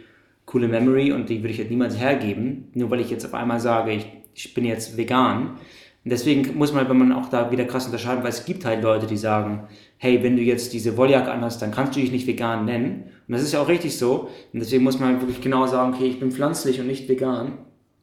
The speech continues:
Und deswegen sagen wir als Unternehmen halt auch, wir sind plant-based.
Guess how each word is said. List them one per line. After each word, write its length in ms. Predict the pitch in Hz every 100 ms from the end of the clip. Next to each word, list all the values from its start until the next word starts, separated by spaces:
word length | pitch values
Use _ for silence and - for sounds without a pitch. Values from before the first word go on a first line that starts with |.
| _ _ _ -
Und 80 |
deswegen 340 | 131 127 143 127
sagen 200 | 127 127
wir 80 | 131
als 80 |
Unternehmen 360 | 127 123 135 131
halt 100 | 123
auch, 320 | 123 127 -
wir 80 | 120
sind 200 | 110 107
plant-based. 640 | 123 117 113 143 147 -